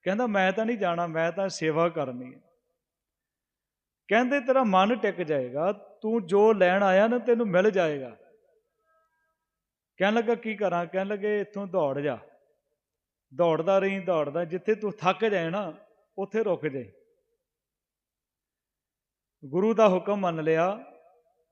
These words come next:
ਦੌੜਿਆ ਜਾ ਰਿਹਾ, ਦੌੜਿਆ ਜਾ ਰਿਹਾ। ਜਦੋਂ ਥੱਕ ਗਿਆ, ਤੇ ਇੰਨਾ ਕਹਿੰਦੇ ਥੱਕ ਗਿਆ ਸੀ, ਉਹ ਡਿੱਗ ਪਿਆ ਸੀ ਤੇ ਪਿੰਡ ਵਾਲੇ ਲੋਕਾਂ ਨੇ ਚੁੱਕ ਲਿਆ ਉਹਨੂੰ, ਉਹਦੀ ਸੇਵਾ ਸੁਭਾ ਕੀਤੀ।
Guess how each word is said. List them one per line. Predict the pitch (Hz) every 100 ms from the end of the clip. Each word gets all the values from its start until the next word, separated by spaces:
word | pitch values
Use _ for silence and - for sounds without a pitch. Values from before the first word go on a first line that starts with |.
| 196 180 - 139
ਦੌੜਿਆ | 190 196 165 220
ਜਾ | 226 202 165
ਰਿਹਾ, | 147 143
ਦੌੜਿਆ | 156 185 156 185
ਜਾ | 185 160 143
ਰਿਹਾ। | 131 123 - _ _ _ _ _ _ _ _ _ _ _ _
ਜਦੋਂ | 135 185 214
ਥੱਕ | 214 165 165
ਗਿਆ, | 185 196 156 147 175 233 - _ _ _ _ _ _ _ _ _ _ _ _ _ -
ਤੇ | 185
ਇੰਨਾ | 190 220
ਕਹਿੰਦੇ | 226 233 233
ਥੱਕ | 226 175 165
ਗਿਆ | 185 202 196
ਸੀ, | 202
ਉਹ | 220
ਡਿੱਗ | 180 160 190 220
ਪਿਆ | 190 143
ਸੀ | 135 185
ਤੇ | 196
ਪਿੰਡ | 190 185 190
ਵਾਲੇ | 190 185 185
ਲੋਕਾਂ | 175 165 170
ਨੇ | 175
ਚੁੱਕ | 165 156 139
ਲਿਆ | 147 143
ਉਹਨੂੰ, | 143 151 139 - - _ _ _ _ _ _ _ _ _ _ _ _ _ _ _ _ _ _ -
ਉਹਦੀ | 165 175
ਸੇਵਾ | 165 165 170
ਸੁਭਾ | 170 170
ਕੀਤੀ। | 160 160 147 190 151 -